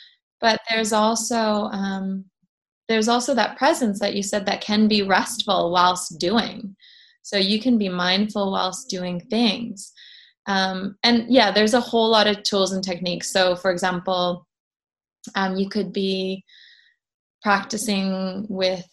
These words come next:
as, um, even five minutes a day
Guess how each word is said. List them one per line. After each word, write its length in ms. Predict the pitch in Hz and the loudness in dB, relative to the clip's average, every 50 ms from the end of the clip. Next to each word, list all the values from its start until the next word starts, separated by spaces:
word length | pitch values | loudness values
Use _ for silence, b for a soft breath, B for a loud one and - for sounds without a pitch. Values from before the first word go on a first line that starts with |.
| _ _ _ _ - | _ _ _ _ -2
as, 240 | 196 185 180 185 185 196 190 202 202 | -2 -2 -2 -4 -8 -8 -6 -6 -4
um, 320 | - 202 202 190 196 - - _ | 0 2 2 2 0 -4 -10 _
even 320 | - 214 208 190 190 185 175 | -4 -2 -2 0 -2 -4 -6
five 680 | 180 - - 175 175 185 180 180 180 180 180 175 185 185 - - - _ _ _ | -8 -4 0 2 4 4 4 4 2 0 0 -2 -6 -10 -16 -20 -20 _ _ _
minutes 440 | 196 190 190 185 175 180 180 - - | -2 -2 -2 0 -2 -4 -4 -4 -6
a 60 | - | -6
day 420 | - - 196 180 175 185 214 277 | 0 2 2 2 4 2 2 2